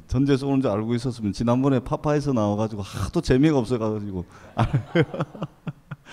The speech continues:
지난번에 파파에서 나와가지고 얼마나 재미없게 했는지.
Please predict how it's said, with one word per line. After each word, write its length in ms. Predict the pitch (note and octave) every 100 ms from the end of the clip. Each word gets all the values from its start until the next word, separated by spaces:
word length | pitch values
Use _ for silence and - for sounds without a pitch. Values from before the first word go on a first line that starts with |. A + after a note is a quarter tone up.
| F#3+ F3 - - - F3 E3 C#3 F#2+ -
지난번에 1200 | B2+ C3+ D#3 E3 F3 F3 D#3+ D#3+ D#3 C3+ B2+ A2+
파파에서 560 | - E3+ E3 E3 D#3
나와가지고 800 | B2+ G#2+ A2 A#2+ A2+ A2+ G2 F#2
얼마나 340 | G#2 B2 E3+ -
재미없게 440 | C3+ C3 C#3 C3+
했는지. 640 | B2 A#2 F#2+ C3 A2 E2